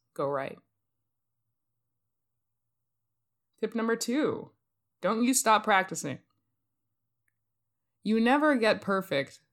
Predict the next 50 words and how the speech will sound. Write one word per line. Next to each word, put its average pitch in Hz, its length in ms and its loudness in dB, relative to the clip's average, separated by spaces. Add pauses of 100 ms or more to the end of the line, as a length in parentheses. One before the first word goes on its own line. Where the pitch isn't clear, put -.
I 208 80 4
don't 269 160 4
think 269 180 4
there's 220 200 2
any 214 320 2
musician 202 500 -2
in 190 100 -6
the 175 100 -2
world 160 320 -2
who 170 80 -4
just 160 200 -2
stops 160 320 0
practicing 151 720 -2
'cause 156 160 -8
they 156 120 -4
got 147 420 -2
to 160 160 -8
the 143 180 -8
point 147 460 -8
where 147 120 -6
they 143 140 -8
think 143 240 -12
they're 139 120 -10
perfect. - 560 -12
I 175 100 0
don't 196 160 -4
think 196 160 -2
Yo-Yo 170 340 0
Ma 151 280 0
doesn't 143 340 -6
practice 147 500 -6
anymore 135 380 -8
because 143 320 -8
he's 139 160 -8
Yo-Yo 139 360 -6
Ma. 135 240 -4
I'm 135 120 -6
pretty 170 260 -4
sure 160 180 -6
Yo-Yo 143 300 -4
Ma 135 220 -2
spends 143 320 -8
hours 147 300 -2
in 147 60 -8
the 131 60 -8
practice 139 460 -8
room 143 140 -10
every 135 200 -10
day - 260 -10
because 143 480 -10